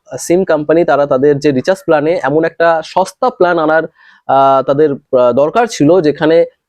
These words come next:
বিভিন্ন কাস্টমার যারা, আহ, যাদের ডেটা প্রয়োজন ছিল না, বা যারা হয়তো দেখাচ্ছে এমন এলাকাতে থাকে যেখানে হয়তো নেটওয়ার্কই ঠিকমতো পাওয়া যায় না,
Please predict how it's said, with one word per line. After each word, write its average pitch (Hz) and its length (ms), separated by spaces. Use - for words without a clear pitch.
বিভিন্ন 196 540
কাস্টমার 208 640
যারা, 147 320
আহ, 120 200
যাদের 156 280
ডেটা 185 240
প্রয়োজন 175 360
ছিল 160 240
না, 151 140
বা 147 120
যারা 170 300
হয়তো 165 260
দেখাচ্ছে 170 420
এমন 202 440
এলাকাতে 175 420
থাকে 170 280
যেখানে 165 300
হয়তো 165 260
নেটওয়ার্কই 220 540
ঠিকমতো 175 380
পাওয়া 143 260
যায় 143 180
না, 160 180